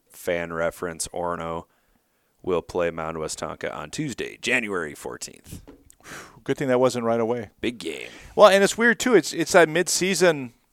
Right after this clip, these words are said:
Speaker 2: I mean, there's a lot of details which we don't know about, but that mid-season transfer, that's, that's an interesting one, uh, which we don't have enough information really to, to go on. But, uh, uh,
Speaker 1: Nor would we, even if we had it.
Speaker 2: Nope, I don't think so. Even if we had a nugget,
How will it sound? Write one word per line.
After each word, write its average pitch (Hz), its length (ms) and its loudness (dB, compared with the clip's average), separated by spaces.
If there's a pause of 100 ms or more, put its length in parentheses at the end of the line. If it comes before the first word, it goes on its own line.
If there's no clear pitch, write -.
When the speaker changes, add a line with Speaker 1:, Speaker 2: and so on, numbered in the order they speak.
(320)
Speaker 2:
I 143 60 -6
mean, 156 160 2
there's 156 160 2
a - 20 4
lot 156 160 10
of 139 80 4
details 147 400 2
which 127 260 -2 (140)
we 113 240 -8
don't 147 120 -4
know 156 100 4
about, 156 180 4
but 127 140 0
that 113 120 2
mid-season 131 580 -2
transfer, 123 440 0
that's, 117 300 -2 (600)
that's 110 200 -6
an 120 100 -4
interesting 113 400 -6
one, 95 160 -10
uh, 104 300 -8 (100)
which - 180 -10
we 117 80 -4
don't 117 120 0
have 110 120 0
enough 107 220 -4
information 110 580 -6
really 107 260 -2
to, 98 200 -8 (460)
to 104 80 -14
go 107 160 0
on. 117 140 2
But, 101 160 -12 (800)
uh, 98 220 -2 (560)
uh, 113 160 0
Speaker 1:
Nor 127 220 4
would 139 160 4
we, 87 160 -4
even 90 200 -8
if 92 140 -10
we 95 80 -4
had 82 220 -12
it. - 160 -20
Speaker 2:
Nope, 156 260 2
I 123 200 4
don't 147 160 2
think 156 120 -4
so. 107 240 -2 (160)
Even 135 320 0
if - 100 -8
we 139 120 4
had 135 120 10
a 123 100 6 (120)
nugget, 139 720 6